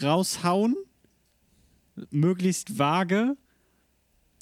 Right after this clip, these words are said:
Und ich hatte schon überlegt, ob ich hier komplett darüber rante, aber dann habe ich mehrere Artikel von Jeff Grubb gelesen und der ist wohl tatsächlich ein guter Boy.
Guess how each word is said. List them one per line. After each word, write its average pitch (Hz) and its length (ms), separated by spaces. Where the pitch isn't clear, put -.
Und 156 180
ich 135 80
hatte 196 120
schon 180 120
überlegt, 170 260
ob 160 80
ich - 80
hier 170 100
komplett 160 360
darüber 143 280
rante, 143 380
aber 123 100
dann 127 120
habe 127 100
ich - 80
mehrere 131 340
Artikel 120 320
von 120 200
Jeff - 220
Grubb - 260
gelesen 123 320
und 117 80
der 113 100
ist - 100
wohl 117 100
tatsächlich 113 380
ein 110 40
guter 110 200
Boy. 113 360